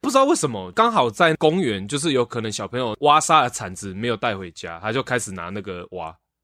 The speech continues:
挖一挖，他发现挖很慢，然后那个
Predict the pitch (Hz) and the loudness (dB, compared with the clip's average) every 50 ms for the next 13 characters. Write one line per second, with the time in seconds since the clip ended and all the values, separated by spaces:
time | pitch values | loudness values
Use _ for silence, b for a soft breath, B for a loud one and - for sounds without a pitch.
0 | _ _ _ - 185 190 196 202 220 226 214 202 202 196 190 196 190 - - 185 | _ _ _ -6 2 4 4 6 6 6 6 6 4 4 6 4 2 4 4 4
1 | 185 185 - 208 190 180 160 143 131 123 117 110 - _ _ _ _ - 151 156 | 4 4 4 4 2 2 2 0 -2 -6 -10 -12 -16 _ _ _ _ 4 4 4
2 | 147 135 101 95 113 127 113 98 104 120 143 160 196 214 202 190 170 139 120 - | 4 4 -2 -2 -2 -2 -2 0 0 0 2 4 4 4 6 6 4 4 2 -2